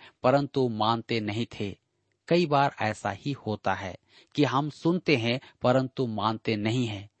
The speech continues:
आज हमें निर्णय करना है कि हम मानेंगे, हम सही मार्ग पर चलेंगे, अपने जीवन में उन आशीषों को हम आने देंगे। जिस प्रकार से प्रभु कहता है कि भेड़ को बकरियों से वह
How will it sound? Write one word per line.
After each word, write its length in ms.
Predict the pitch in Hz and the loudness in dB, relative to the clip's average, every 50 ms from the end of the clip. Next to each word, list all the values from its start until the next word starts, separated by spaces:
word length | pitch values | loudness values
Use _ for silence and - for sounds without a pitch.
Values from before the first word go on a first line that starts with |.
| _ _ _ _ _ _ _ - | _ _ _ _ _ _ _ 6
आज 280 | 123 143 160 147 143 | 6 6 6 4 0
हमें 220 | 139 135 127 123 117 | -4 -2 -2 -2 -2
निर्णय 400 | 110 110 117 117 120 127 120 110 | -2 -2 -2 -2 -2 -2 -4 -4
करना 360 | - - 104 95 92 87 90 | -4 -4 -4 -4 -2 -4 -2
है 260 | 98 113 135 156 156 - - - _ _ | 0 2 0 0 0 -2 -10 -20 _ _
कि 80 | - 131 | -4 -2
हम 320 | 113 - 120 117 110 104 | 0 0 -2 -2 -2 -4
मानेंगे, 600 | 95 95 101 101 101 104 104 98 - 95 98 - _ _ _ _ _ _ - | -4 -6 -6 -4 -6 -6 -8 -8 -10 -14 -16 -18 _ _ _ _ _ _ -4
हम 140 | - 131 143 | -4 -4 -4
सही 340 | 135 - - 135 131 147 151 | -4 -4 -2 0 0 2 0
मार्ग 300 | 135 120 117 123 135 131 - | 0 2 2 2 2 0 -2
पर 120 | - 117 107 | -4 -4 -4
चलेंगे, 540 | - - 110 101 101 101 98 95 95 - - _ - - - | -4 -6 -6 -6 -6 -6 -6 -8 -10 -10 -12 _ -20 -2 2
अपने 400 | - 131 - - 156 156 147 117 - | 2 2 4 4 2 2 2 2 0
जीवन 340 | - - 147 151 160 160 147 | -4 -2 0 2 2 4 2
में 220 | 143 143 147 156 156 - - _ - | 2 2 0 0 -2 -6 -14 _ 0
उन 160 | 147 143 127 - - | 0 0 0 2 4
आशीषों 520 | 110 117 127 135 - 165 147 - - 151 139 | 6 6 6 6 2 -2 -2 -2 -2 -2 -4
को 200 | - - 139 120 | 0 0 -2 0
हम 240 | - 131 131 123 - - - | 2 0 0 0 -2 -4 -2
आने 320 | 104 110 113 113 120 117 | 0 0 2 2 0 -2
देंगे। 480 | 98 107 107 98 98 92 98 92 85 - _ _ _ _ _ _ _ _ _ _ _ _ _ | 0 -2 -4 -4 -4 -6 -8 -12 -12 -16 _ _ _ _ _ _ _ _ _ _ _ _ _
जिस 180 | 113 131 139 - | -2 -2 -2 -2
प्रकार 360 | - 127 123 - - 123 123 123 | -2 -4 -2 2 2 2 2 2
से 180 | - - 123 | 0 -4 -6
प्रभु 300 | 113 - 123 123 127 143 | -2 2 2 2 2 2
कहता 380 | 139 - 131 120 123 - - 123 | 0 0 0 0 0 2 0 2
है 240 | 123 131 139 143 - - - - _ | 4 4 2 2 0 -4 -16 -20 _
कि 120 | - 143 127 | 0 0 0
भेड़ 340 | 101 95 110 135 143 147 147 | 0 0 2 4 4 4 2
को 180 | - - 123 | 0 -4 -4
बकरियों 460 | 107 104 117 113 - - 131 143 143 | -2 -2 -2 -2 -2 -4 -2 -2 -2
से 180 | 139 - - 127 | -2 -4 -6 -4
वह 180 | 117 113 107 | -4 -2 -4